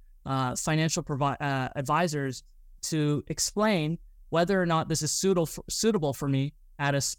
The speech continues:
at the specific standpoint." So that's what I wanted to first highlight. Now let's dive into this part where when you s-, properly structure an estate freeze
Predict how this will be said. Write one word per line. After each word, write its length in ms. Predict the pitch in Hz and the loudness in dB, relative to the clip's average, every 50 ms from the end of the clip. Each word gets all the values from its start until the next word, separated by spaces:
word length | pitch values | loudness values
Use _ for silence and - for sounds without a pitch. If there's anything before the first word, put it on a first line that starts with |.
| _ - - | _ -10 -6
at 160 | 160 147 131 | -4 -4 -2
the 60 | - | -2
specific 460 | 147 - - 147 - 160 139 147 139 - | -4 -2 -2 -2 0 0 0 0 0 -2
standpoint." 500 | - 143 131 127 127 - 160 147 165 - - - - - _ - - - - - - - | -2 -2 -2 -2 -4 -6 -10 -14 -14 -16 -20 -20 -20 -20 _ -20 -20 -20 -20 -20 -12 -6
So 400 | - - 165 151 147 143 143 - | 0 2 4 4 4 2 0 -4
that's 360 | 143 135 170 170 185 - - 190 | 0 2 2 4 4 2 2 2
what 140 | 180 165 | 2 4
I 100 | 160 156 | 4 2
wanted 340 | 147 139 147 143 143 139 123 | 2 2 0 0 0 0 0
to 140 | - 151 139 | -2 -4 -4
first 440 | - - 151 143 143 - - - - - | -4 -2 -2 -2 -2 -2 -6 -8 -12 -14
highlight. 480 | 190 - - 147 143 135 131 123 123 - - - - - - - - | -14 -6 -4 -2 -2 -2 -2 -4 -6 -8 -12 -16 -20 -20 -14 -4 0
Now 280 | 156 151 151 147 139 - - | 2 2 2 2 0 0 0
let's 280 | 160 175 185 - - | 0 2 2 0 -2
dive 300 | - - 170 165 165 147 | 0 2 2 2 2 2
into 260 | 165 160 170 - 165 | 2 0 0 -2 -2
this 220 | 139 160 208 - - | -2 0 0 -2 -2
part 340 | - - 151 143 143 139 - | -2 -2 0 0 0 -2 -4
where 440 | 143 147 151 147 147 147 151 - - - - | -4 -2 -2 0 0 -2 -2 -4 -8 -12 -12
when 420 | 165 156 180 208 233 254 262 254 - - | -2 2 2 4 4 4 2 0 0 -2
you 280 | 202 202 196 185 - - | 0 0 0 0 0 -4
s-, 100 | 175 - | -10 -10
properly 500 | - - - 196 196 202 - 214 202 196 | -10 -2 2 2 2 2 2 0 0 0
structure 560 | 185 - - - 180 165 - - - 160 156 | 0 0 -2 0 -2 0 -2 -4 -4 -4 -4
an 120 | 143 143 143 | -2 -2 -4
estate 360 | 131 - - 165 156 151 147 | -4 -4 -2 -2 -2 -2 -4
freeze 640 | - - 196 214 208 160 139 143 165 - - - | -6 -4 -2 0 0 0 0 -2 -6 -8 -12 -14